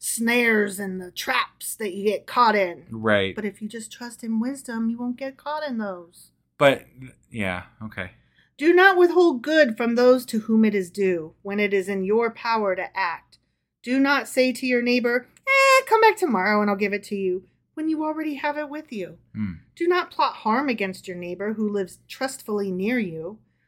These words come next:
Speaker 1: Do not accuse anyone for no reason when they have done you no harm.
Speaker 2: Hmm.
Speaker 1: Do not envy the violent or choose any of their ways. For the Lord detests the perverse, but takes the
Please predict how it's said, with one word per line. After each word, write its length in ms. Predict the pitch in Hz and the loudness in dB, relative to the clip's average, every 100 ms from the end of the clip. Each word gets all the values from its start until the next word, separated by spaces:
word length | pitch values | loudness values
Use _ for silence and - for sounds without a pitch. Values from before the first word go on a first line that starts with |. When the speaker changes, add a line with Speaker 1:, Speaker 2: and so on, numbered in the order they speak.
| _ - | _ -8
Speaker 1:
Do 140 | 262 | -2
not 200 | 285 311 | 0 2
accuse 500 | 320 - 302 320 277 - | -2 -2 0 0 0 -4
anyone 480 | 269 294 240 208 214 | -2 0 0 -2 -2
for 140 | 208 | 2
no 240 | 214 220 | 4 6
reason 640 | 220 180 202 269 196 180 190 | 4 0 -4 -4 -6 -10 -6
when 140 | 208 | -4
they 100 | 226 | -2
have 100 | 233 | -4
done 200 | 202 226 | -2 2
you 100 | 254 | 2
no 220 | 254 269 277 | 2 0 -4
harm. 500 | 285 311 214 143 - 190 | -8 -6 -8 -10 -12 -8
Speaker 2:
Hmm. 160 | 147 95 _ _ | -8 -10 _ _
Speaker 1:
Do 160 | 247 240 | -6 -2
not 320 | 254 330 339 214 | 0 0 -4 -2
envy 320 | 233 254 262 | 0 0 0
the 160 | 214 | -2
violent 600 | 180 202 226 240 247 262 - | -4 0 2 2 0 -2 -6
or 160 | 202 190 | -8 -8
choose 400 | - 247 233 214 - | -6 -6 -6 -8 -6
any 280 | 240 247 208 | -2 0 0
of 100 | 190 | -2
their 160 | 185 175 | -4 -4
ways. 560 | 180 175 160 156 - _ _ _ _ | -4 -4 -8 -14 -20 _ _ _ _
For 80 | 226 | -4
the 100 | 226 | 0
Lord 300 | 240 254 247 | 6 6 6
detests 560 | 220 208 - 277 277 - 208 | 0 -4 -4 -4 -6 -12 -10
the 120 | 202 | -10
perverse, 680 | - 190 185 294 349 - - _ _ _ | -8 -6 2 2 2 -2 -16 _ _ _
but 140 | 226 220 | -8 -4
takes 220 | 262 233 | -6 -6
the 200 | 196 | -10